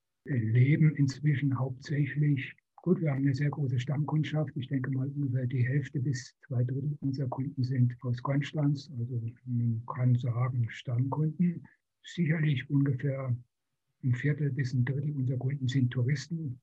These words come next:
Klar, wie alle Läden in Konstanz leben wir sehr stark von Touristen. Ist auch wunderbar so. Und ein Riesenstandbein von uns ist auch die Universität, also die Bibliothek der Universität oder alle möglichen universitären Dienststellen sind auch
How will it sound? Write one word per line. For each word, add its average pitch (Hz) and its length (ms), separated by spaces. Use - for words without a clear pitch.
Klar, 123 380
wie 120 200
alle 135 180
Läden 127 300
in 123 100
Konstanz 123 420
leben 127 280
wir 117 120
sehr 123 220
stark 120 300
von 107 160
Touristen. 165 580
Ist 123 160
auch 120 120
wunderbar 127 480
so. 156 320
Und 143 340
ein 123 180
Riesenstandbein 143 880
von 127 120
uns 135 220
ist 151 160
auch 139 180
die 151 100
Universität, 123 840
also 120 220
die 120 160
Bibliothek 127 640
der 127 120
Universität 123 760
oder 123 240
alle 127 260
möglichen 131 600
universitären 127 840
Dienststellen 131 560
sind 123 240
auch 127 280